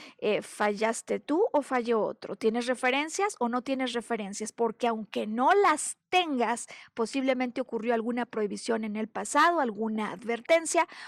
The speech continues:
o algunas malas consecuencias que viste en alguien más. Y si en tu caso eres quien dices que has fallado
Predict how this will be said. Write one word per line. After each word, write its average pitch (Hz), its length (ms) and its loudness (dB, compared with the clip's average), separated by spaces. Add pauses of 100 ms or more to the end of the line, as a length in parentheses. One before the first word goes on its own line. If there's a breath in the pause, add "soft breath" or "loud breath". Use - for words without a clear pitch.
(100)
o 262 140 6
algunas 320 560 4
malas 302 420 2
consecuencias 262 920 0
que 233 120 -2
viste 233 320 -4
en 202 120 -4
alguien 160 320 -6
más. - 320 -14 (260 loud breath)
Y 233 140 -2
si 247 180 2
en 208 200 4
tu 202 200 -2
caso 277 540 6
eres 220 280 0
quien 214 240 -2
dices 262 400 0
que 214 120 0
has 220 160 0
fallado 254 520 4